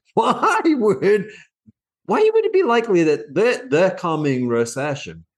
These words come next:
in U S, remember, we're in a recession in China, we're in a recession in Europe.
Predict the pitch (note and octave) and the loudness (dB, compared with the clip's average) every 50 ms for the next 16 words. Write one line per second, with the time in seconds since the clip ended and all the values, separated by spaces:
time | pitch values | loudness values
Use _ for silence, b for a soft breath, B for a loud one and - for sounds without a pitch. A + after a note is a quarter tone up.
0 | _ _ _ _ _ _ _ _ _ _ - B2 A#2 A2+ A#2+ C3 B2+ C#3 C#3 - | _ _ _ _ _ _ _ _ _ _ -6 -4 -2 0 2 2 2 2 0 -2
1 | - C3 C3 C3 B2 C#3 F#3 A3+ A3+ - D#2 D2 E2+ F2 - - G2+ F#2+ F2+ - | -4 -8 -6 -6 -4 -4 -4 -4 -4 -6 -8 -10 -14 -10 -8 -4 -4 -4 -4 -4
2 | F#2 F2+ F2 E2 D#2+ - G#2 A2 A#2 G2+ E2 D2 F2 A2+ D#3 F3+ F#3+ C#3+ A2 G#2+ | -4 -4 -4 -4 -2 0 2 2 2 2 0 0 0 0 2 2 4 2 2 0
3 | G2+ A2 G2+ F#2+ - G2+ G2 F#2+ F2 E2+ F#2+ A#2 C#3+ C#3+ F2 - - | 0 0 -2 -2 -2 -4 -6 -6 -6 -2 0 2 2 2 0 -2 -10